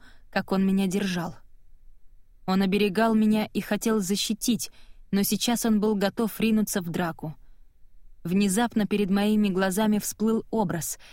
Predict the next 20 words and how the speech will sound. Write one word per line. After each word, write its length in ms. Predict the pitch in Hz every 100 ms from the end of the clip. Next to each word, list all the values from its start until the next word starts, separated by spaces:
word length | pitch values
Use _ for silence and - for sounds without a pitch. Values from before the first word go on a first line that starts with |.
| -
Я 220 | 202 202 233
стою 380 | - 208 214
перед 300 | 214 202 196
этим 260 | 208 214 247
исчадием 720 | - - - 220 185 190 190
ада 320 | 233 233 160 160 - -
и 80 | -
целую 420 | 202 240 247 254 -
отвратительную 880 | - 196 220 226 262 - 240 233 226
татуировку 680 | 214 214 214 208 220 226 -
в 60 | 196
виде 300 | 180 208 226
скорпиона, 920 | - 262 247 262 262 233 165 160 - - -
которая 420 | - 185 190 196
была 380 | 185 196 202 208 -
и 80 | 220
на 120 | 196
лице 340 | 190 190 - 214
моей 260 | 196 202
сестры. 560 | 196 247 - - 208